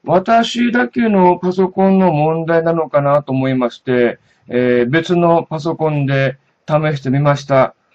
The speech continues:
えー、Google Chrome、Opera、Lunascape、えー、全く同じ、えー、症状が現れております。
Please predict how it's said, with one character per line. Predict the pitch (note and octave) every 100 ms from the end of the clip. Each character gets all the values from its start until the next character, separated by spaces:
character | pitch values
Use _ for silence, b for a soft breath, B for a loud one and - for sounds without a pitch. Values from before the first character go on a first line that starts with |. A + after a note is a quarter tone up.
| _
え | - A#2+ A#2 B2
ー、 |
Google | E3 F#3+ F#3 F#3 F#3
Chrome、 | - F3 F3 E3+ C#3+ A#2+ G#2 _ _ _ _
Opera、 | C#3 - E3+ D3 A#2+ G#2+ - _ _ _ -
Lunascape、 | D3+ F3 F3+ - - E3+ E3 C3 A#2+ G2+ _ _ _
え | - A2+
ー、 | E3 F#3+
全 | A3+ A3
く | A3 G#3
同 | - E3+ F3
じ、 | D#3
え | E3+ - C3+
ー、 | B2
症 | D3+ D3+ D3
状 | D3 C#3+
が | C3+ B2+ -
現 | B2 C3+ C3+ C#3
れ | C3+
て | B2+
お | A#2+
り | D#3+
ま | F3+ F3+
す。 | -